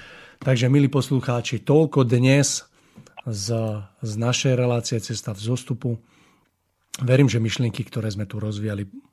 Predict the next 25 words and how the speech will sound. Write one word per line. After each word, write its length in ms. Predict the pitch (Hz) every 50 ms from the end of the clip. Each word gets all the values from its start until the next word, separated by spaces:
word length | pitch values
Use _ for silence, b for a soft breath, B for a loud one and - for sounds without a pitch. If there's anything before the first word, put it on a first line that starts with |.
| _ _ _
boli 240 | - 113 117 120 120
zrozumiteľné, 880 | 110 117 123 131 120 127 135 131 127 - - 127 120 120 117 113 104
že 160 | 98 110 98
budú 240 | 107 117 110 120 120
uchopiteľné 720 | 120 - - 135 - - 123 - - 120 117 117 113 110 104
a 40 |
že 120 | 95 104 98
postupne 560 | - 113 101 - - 107 - - 110 104 95 B B B B B B B B B -
sa 240 | - - 117 95
stanú 640 | - - - - 131 131 135 135 131 127 123 117 b b b b b b b b
takou 380 | - 117 98 - 123 113 -
každodennou 560 | - 123 120 117 110 123 117 113 123 117 113
súčasťou 720 | 101 - - 127 120 - - 117 107 - - 120 110 107 107
našich 400 | 107 104 92 - 120 107 113 107
dní. 400 | 123 123 135 147 160 175 190 190 B B B B B B B -
No 80 | 127
a 60 | 117 113
na 80 | 110 104
samotný 480 | - 127 123 120 117 - - 113 101
záver 400 | 107 110 113 113 113 113 110 101
mi 240 | 104 104 101 101 101
dovolte 400 | 101 110 110 110 110 110 - 117
sa 160 | 101 - -
rozlúčiť 580 | 104 117 120 120 123 120 - - 117 120 123 120
jednou 300 | 117 120 117 110 110